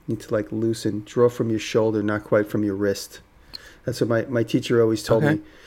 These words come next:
Speaker 1: My teacher always told me, you know, like, when I do a quick sketch, a lot of times I'm working kind of from my forearm, but a lot of times my elbow isn't touching the table. And you have more of a looser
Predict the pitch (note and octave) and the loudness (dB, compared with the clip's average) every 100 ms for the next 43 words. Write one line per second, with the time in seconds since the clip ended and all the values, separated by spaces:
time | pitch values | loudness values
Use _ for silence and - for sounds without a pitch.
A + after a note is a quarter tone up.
0 | - - A#2 A2+ C#3 C3+ B2 A#2+ C3 A#2+ | -20 -4 -2 0 0 2 2 2 -2 -2
1 | A#2 B2+ A#2+ A2+ A2 - _ _ _ _ | -4 -4 -4 -4 -10 -20 _ _ _ _
2 | D#3 D3 C#3 D3 D#3 D#3 D#3+ D3 - D3 | 4 4 4 4 4 6 4 4 2 0
3 | - D#3 D3+ D#3 - - E3+ F#3+ G3+ - | 0 2 4 2 -6 -10 -6 -2 0 0
4 | F3+ D#3+ D#3 D3 D3 D3 C#3 D3 C#3+ C#3 | 0 2 2 2 2 0 0 0 0 0
5 | C#3 C3+ B2 C#3+ C3+ C#3+ D3 D3+ D3+ - | -2 -2 -2 0 0 2 0 -2 -6 -18
6 | - - - B2 A2+ - B2+ C3+ C3+ C#3+ | -20 -14 -2 0 -2 -2 0 2 2 -2
7 | B2 B2+ A2+ B2+ B2 A#2 A2 A2 A2+ A2 | 0 -2 0 0 0 0 -2 -4 -4 -4
8 | G#2+ G#2 G#2+ G#2+ G2 F2+ - _ _ _ | -4 -6 -4 -4 -6 -10 -14 _ _ _
9 | _ - - - - - A2 G#2+ - A#2 | _ -20 -20 -20 -20 -10 -8 -8 -8 -6
10 | B2 A2+ A#2 A#2 G#2+ G#2+ A2+ A2+ A2+ G#2 | -2 -2 0 -2 -2 -2 -4 -4 -4 -2
11 | G#2 | -4